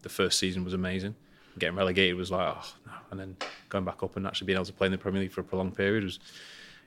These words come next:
you know, fantastic. So I think I've, I've come to accept it. Like, you know, if, you know, you're not gonna quite get there. Um, but I think from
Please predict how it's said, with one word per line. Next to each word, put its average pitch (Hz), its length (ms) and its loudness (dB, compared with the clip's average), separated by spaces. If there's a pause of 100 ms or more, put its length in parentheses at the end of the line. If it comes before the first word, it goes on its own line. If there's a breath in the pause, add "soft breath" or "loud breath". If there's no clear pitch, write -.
you 95 80 -4
know, 92 60 -2
fantastic. - 600 0
So 92 220 6 (680 loud breath)
I - 40 -6
think 190 340 12 (1500)
I've, 120 220 8
I've 95 120 8 (440)
come 139 160 6
to - 100 2
accept - 320 0
it. - 100 -4 (160)
Like, 90 200 -2
you 101 40 -4
know, 95 180 2
if, 95 200 -2 (180)
you 110 120 2
know, 92 100 4
you're 95 160 6
not 90 100 2
gonna 92 240 2 (360)
quite 95 200 10
get 107 140 10
there. 117 240 10 (280)
Um, 92 460 0
but 104 220 10 (1160)
I - 40 -2
think - 540 0 (500)
from 98 460 4